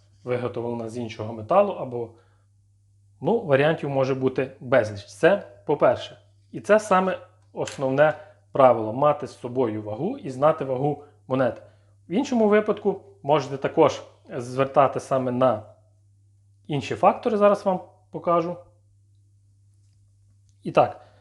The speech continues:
візьмемо дві монетки поближче. Бачимо, що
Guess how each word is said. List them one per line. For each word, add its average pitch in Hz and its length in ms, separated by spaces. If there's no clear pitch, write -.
візьмемо 131 400
дві 131 180
монетки 127 420
поближче. 202 600
Бачимо, 135 460
що 117 400